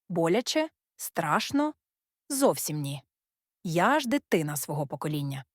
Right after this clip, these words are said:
Ми безстрашні. Люди золотого віку, яким нічого не треба і все можна. Пити, курити, колотися,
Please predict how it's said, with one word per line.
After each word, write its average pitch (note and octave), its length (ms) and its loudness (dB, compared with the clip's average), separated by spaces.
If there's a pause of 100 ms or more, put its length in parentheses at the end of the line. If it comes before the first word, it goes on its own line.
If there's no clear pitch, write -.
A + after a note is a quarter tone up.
(260)
Ми F#4 140 4
безстрашні. D3 760 -2 (400)
Люди E4 280 4
золотого E4 440 2
віку, D#3 440 -4 (280)
яким E4+ 280 4
нічого F4 380 2
не E4+ 100 0
треба D#3+ 400 0
і C#4+ 100 0
все D4 200 2
можна. D3+ 440 0 (340)
Пити, D#4+ 440 2 (280)
курити, D4+ 640 2 (300)
колотися, C#4+ 720 2